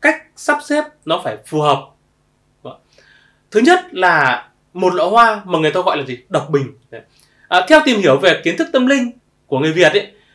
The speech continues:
à, ông cha ta từ xưa đến nay đã truyền dạy lọ hoa trên bàn thờ cần phải tuân theo nguyên tắc không thể đảo lộn được. Nếu bàn thờ chỉ đặt một lọ hoa thì cần phải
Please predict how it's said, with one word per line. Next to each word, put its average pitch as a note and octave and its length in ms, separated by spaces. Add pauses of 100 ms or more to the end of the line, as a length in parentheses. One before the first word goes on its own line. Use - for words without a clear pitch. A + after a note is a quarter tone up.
à, D#3 80
ông C#4 260
cha C#4 200
ta B3+ 200
từ D#3+ 140
xưa A#3+ 200
đến A#3 140
nay A3+ 300
đã A3 160
truyền D3 160
dạy D#3+ 200 (480)
lọ G#3+ 200
hoa C#4 280
trên C#4 160
bàn A#3 200
thờ D#3+ 440
cần F#3 200
phải A#2+ 280
tuân A#3 260
theo A#3 200
nguyên A3+ 160
tắc C4 140 (560)
không C#4+ 360
thể A#2 380 (120)
đảo B2+ 160
lộn D#3 160
được. C3 180 (800)
Nếu G3 240
bàn A#3 200
thờ G3 300
chỉ C3+ 140
đặt E3+ 260
một F#3 260
lọ E3 120
hoa A3+ 360 (360)
thì G#3+ 100
cần G#3+ 260
phải B2+ 120